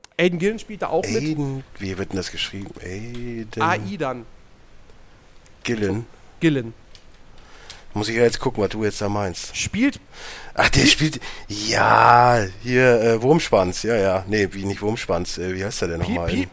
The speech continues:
Speaker 1: Pi-, Peter Littlefinger Baelish.
Speaker 2: Littlefinger, genau.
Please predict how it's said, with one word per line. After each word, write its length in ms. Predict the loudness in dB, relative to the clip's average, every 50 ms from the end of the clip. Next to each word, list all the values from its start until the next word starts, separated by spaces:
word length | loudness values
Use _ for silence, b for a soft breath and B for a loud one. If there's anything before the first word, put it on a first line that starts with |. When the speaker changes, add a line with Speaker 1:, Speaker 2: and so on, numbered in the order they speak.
| -12 -20 -12 -6 -4
Speaker 1:
Pi-, 160 | -4 -4 -4
Peter 560 | -2 0 0 0 0 0 -2 2 4 4 6
Littlefinger 840 | 4 4 0 -2 0 0 0 0 0 -2 -6 -4 -2 0 0 0 0
Baelish. 320 | 0 -2 -2 -2 0 0
Speaker 2:
Littlefinger, 580 | 0 2 2 0 -2 0 0 0 0 0 0 -2
genau. 460 | -2 -4 -2 -2 0 0 -2 -2